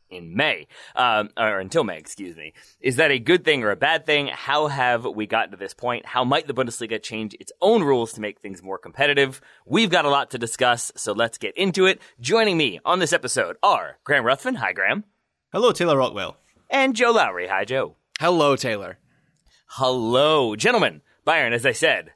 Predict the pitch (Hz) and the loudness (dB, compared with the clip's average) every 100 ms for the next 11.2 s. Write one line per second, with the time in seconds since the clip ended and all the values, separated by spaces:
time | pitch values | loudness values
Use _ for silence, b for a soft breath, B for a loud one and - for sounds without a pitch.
0 | - 110 135 131 131 135 131 - - 135 | -12 -4 0 2 2 2 -2 -10 -8 -4
1 | 117 131 190 196 185 - b b 104 - | -2 0 2 2 0 -6 b b -10 -4
2 | 123 117 120 - 123 120 117 - 104 107 | -2 -4 -8 -4 0 2 0 -2 -4 -2
3 | 101 104 135 147 151 143 139 - b b | -4 -4 0 2 4 4 2 0 b b
4 | 98 117 113 - 254 202 139 127 117 123 | -2 0 0 0 0 0 0 0 0 -2
5 | 139 190 - b b - 127 123 131 143 | -4 -4 -6 b b 0 2 2 0 2
6 | 175 190 196 - 196 233 196 220 - 160 | 4 4 0 -4 -2 0 4 4 4 2
7 | 165 160 160 - 135 143 135 127 123 120 | 2 2 -2 -2 -2 0 -2 -2 -4 0
8 | 120 120 120 120 110 110 104 135 127 131 | 0 -2 -6 -6 -4 -6 0 0 2 2
9 | 117 - 110 110 110 107 104 104 101 95 | 0 -2 -4 0 0 2 2 2 -2 -8
10 | 107 98 92 104 92 104 - 95 180 175 | -6 -4 -2 -2 -2 -2 -4 -4 -2 -4
11 | 151 | -6